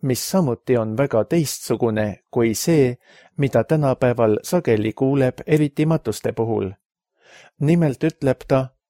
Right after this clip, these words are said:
"Mu lahkumisaeg on käes." Esmalt tasub tähele panna, et eriti esimeses Thessalonika kirjas, mis väga tõenäoliselt on Pauluse kõige vanem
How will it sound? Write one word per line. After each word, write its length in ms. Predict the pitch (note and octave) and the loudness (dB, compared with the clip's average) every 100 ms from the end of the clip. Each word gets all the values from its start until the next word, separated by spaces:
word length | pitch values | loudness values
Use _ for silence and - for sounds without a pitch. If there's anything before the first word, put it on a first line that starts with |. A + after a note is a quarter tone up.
| _ | _
"Mu 220 | C#3+ C3+ A#2 C3 | -2 2 4 2
lahkumisaeg 920 | F3 - - B2 A#2+ D3 D3 C#3+ E3+ | 0 -4 -2 0 0 0 0 0 0
on 160 | E3 | 0
käes." 680 | D#3+ A2+ F#2 F#2+ - - - _ _ _ _ _ _ _ _ _ _ _ _ _ _ _ _ _ _ _ _ _ _ _ _ _ _ _ _ _ _ _ | 0 -2 -4 -8 -10 -14 -18 _ _ _ _ _ _ _ _ _ _ _ _ _ _ _ _ _ _ _ _ _ _ _ _ _ _ _ _ _ _ _
Esmalt 520 | E3 F3+ - E3 B2+ - | 0 2 2 2 0 -2
tasub 300 | D3 C#3+ B2 - | -4 0 -2 0
tähele 360 | D#3+ D#3+ B2+ | 0 2 2
panna, 560 | A#2+ - B2+ A#2+ A#2+ B2 - | 2 0 0 0 0 -2 -4
et 260 | C#3 C3+ D#3 | -4 -2 0
eriti 480 | D#3+ C3 - A#2+ A#2+ | 2 0 -2 -2 0
esimeses 600 | D#3 D3+ B2 A#2+ A#2+ - | 0 -2 -2 0 -2 0
Thessalonika 880 | B2 - G2+ G2+ F3 E3 F#2+ A#2+ | -4 0 0 2 2 0 0 -2
kirjas, 680 | G#2+ C#3+ C#3 B2 A#2+ - - - | -2 0 0 2 0 -4 -8 -8
mis 280 | - C3+ - | -2 -2 0
väga 280 | C3 C3+ D3 | -2 0 -2
tõenäoliselt 1000 | - E3 C3+ B2+ B2 A#2+ B2 C#3+ B2+ - | 2 0 2 0 0 0 0 0 -2 0
on 160 | B2 A2+ | -2 0
Pauluse 580 | D#3 C#3 A#2 A#2 A#2+ | 2 2 2 2 0
kõige 440 | G#2+ C3 B2 - A#2+ | 2 2 2 0 0
vanem 480 | F3+ B2+ A2+ A2+ | 2 2 0 -2